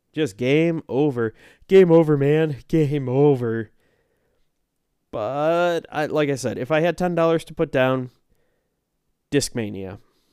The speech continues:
If I had another, if I wanna play the odds, and, you know, if I had an over-under on it, I would put another five bucks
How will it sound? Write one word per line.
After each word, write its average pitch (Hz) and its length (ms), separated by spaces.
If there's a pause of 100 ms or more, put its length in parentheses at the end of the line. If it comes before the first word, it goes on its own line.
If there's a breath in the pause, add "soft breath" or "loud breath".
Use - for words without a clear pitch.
(240)
If 127 120
I 139 120
had 147 80
another, 165 680
if 139 140
I 151 60
wanna 160 220
play 156 240
the 123 140
odds, 151 560 (420 soft breath)
and, 123 460
you 135 80
know, 123 140
if 117 100
I 127 60
had 123 100
an 113 80
over-under 123 500
on 165 140
it, 175 160
I 120 180
would 123 360
put 131 240
another 123 440
five 127 380
bucks - 540